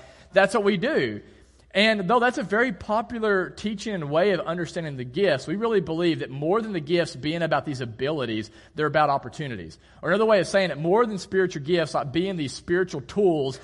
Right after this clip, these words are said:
that you carry, they're about these supernatural tasks that the Holy Spirit invites all of us into as we're learning to abide in Him. And so, for example, what this means, and this is very important, if someone is, say, sick and in need of healing,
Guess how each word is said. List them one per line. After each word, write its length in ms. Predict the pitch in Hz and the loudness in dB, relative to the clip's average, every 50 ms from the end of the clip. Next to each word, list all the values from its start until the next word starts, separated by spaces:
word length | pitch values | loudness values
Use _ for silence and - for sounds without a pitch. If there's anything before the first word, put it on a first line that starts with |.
| - - - 135 | -18 -12 -4 -2
that 240 | 160 147 - - | -2 -2 -2 -2
you 100 | - - | -6 -6
carry, 640 | - - - - 202 202 208 180 147 131 127 127 120 - - - - | -6 -8 -6 -4 0 2 2 2 2 2 0 0 -2 -6 -10 -8 -4
they're 100 | - 170 | -2 2
about 160 | 170 180 170 | 2 2 2
these 160 | - 165 147 - | 2 0 -4 -6
supernatural 920 | - - - 214 220 196 226 220 214 180 175 170 165 170 170 - 147 131 | -6 -4 -4 -4 -4 -2 -2 -2 -2 0 0 0 0 0 -2 -4 -10 -10
tasks 600 | - - - 196 196 170 131 120 117 120 - - - - - | -10 -2 2 4 4 4 4 2 -2 -4 -8 -14 -20 -12 -6
that 140 | - 151 147 | -6 -4 -4
the 80 | 151 135 | -4 -4
Holy 240 | 131 156 170 165 | -2 -2 -2 -2
Spirit 400 | 156 - - - 156 143 135 - | -4 -6 -8 -6 -4 -4 -4 -6
invites 340 | 135 135 127 131 127 117 - | -6 -6 -2 -2 -2 -2 -4
all 300 | - - 135 135 139 143 | -6 -4 -4 -2 -2 -4
of 100 | 139 131 | -4 -4
us 160 | 139 127 - | -4 -4 -6
into 460 | - - 147 139 135 120 - 123 113 - | -8 -10 -10 -10 -10 -10 -8 -6 -6 -6
as 180 | - 123 - | -6 -8 -8
we're 60 | 123 | -6
learning 300 | 120 123 120 120 120 113 | -6 -4 -4 -4 -6 -8
to 120 | - 123 117 | -8 -10 -10
abide 340 | 113 113 110 104 107 104 98 | -6 -4 -2 0 0 0 -2
in 100 | 92 95 | -4 -8
Him. 320 | 127 147 117 87 87 - - - - - - | -8 -8 -8 -8 -10 -12 -16 -20 -20 -16 -12
And 100 | - 147 | -10 -6
so, 140 | - 170 143 | -4 -4 -4
for 240 | - - 196 180 139 | -2 0 0 0 0
example, 440 | 131 127 156 180 208 208 - 151 135 | -2 -2 0 2 2 2 0 -2 -2
what 160 | 139 160 160 | -4 -4 -4
this 200 | 156 139 - 139 | -6 -8 -8 -6
means, 400 | 147 170 185 190 170 151 139 127 | -4 -2 -2 -2 -4 -6 -6 -8
and 80 | 139 | -10
this 120 | 135 127 135 | -10 -12 -10
is 60 | 120 | -8
very 200 | 120 151 180 190 | -4 -2 -2 -2
important, 440 | 180 - - 156 139 104 104 110 101 - - - _ _ _ _ _ _ _ _ - - - - - - - - - | -2 -2 -4 -4 -4 -4 -6 -10 -14 -16 -20 -20 _ _ _ _ _ _ _ _ -20 -20 -20 -20 -20 -20 -20 -10 -6
if 140 | - 165 160 | -4 -4 -4
someone 420 | - - 202 190 202 220 226 226 | -2 -2 0 0 2 2 2 2
is, 120 | 190 160 - | 0 0 -2
say, 200 | - - 175 151 | 0 -2 -2 -2
sick 540 | - - - - - - 185 135 - - - | -2 -6 -8 -6 -2 -2 -2 -2 -2 -6 -8
and 120 | 143 143 | -8 -6
in 60 | 139 131 | -6 -4
need 160 | 139 151 147 | -4 -4 -4
of 160 | 131 113 - | -4 -6 -8
healing, 540 | - 139 180 165 131 101 92 85 98 - | -6 -4 -2 -2 -2 -4 -8 -12 -14 -18